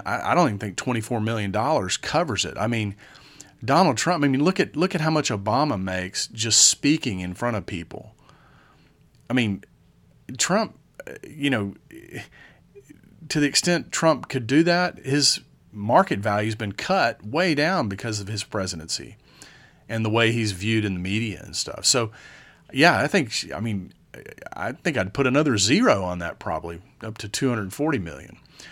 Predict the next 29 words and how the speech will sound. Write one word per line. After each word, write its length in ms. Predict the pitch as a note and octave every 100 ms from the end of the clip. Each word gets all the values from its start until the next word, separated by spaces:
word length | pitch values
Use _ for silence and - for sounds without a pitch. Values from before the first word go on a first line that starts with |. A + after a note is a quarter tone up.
| - - -
So 140 | - F#3+
I've 80 |
got 120 | G3 B3+
a 40 |
couple 200 | A#3+ G3
news 260 | D3+ E3 D#3
reports 400 | D3 D#3 D3 C#3
about 280 | C#3 C3+
this, 320 | D3 C#3 C3+ A#2+
and 100 | A2
I 60 |
just 180 | A2+ -
wanna, 280 | B2+ G#2+ F#2+ - _ _ A2+
I 40 |
wanna 160 | B2 A2
play 440 | - B2+ B2+ B2
some 200 | - G#2+
clips 340 | - D#3+ E3
from 240 | - C#3+ C#3
'em 140 | C3
and 100 | F#2+
comment 440 | - C3+ C#3+ C#3 C3+
on 120 | C3+
it. 200 | C3 G#2+
But 180 | G#2 - - - - - -
that's 240 | E3+ A#3+
kind 260 | - B3 A#3
of 140 | D#3+
the, 240 | B2 G#2+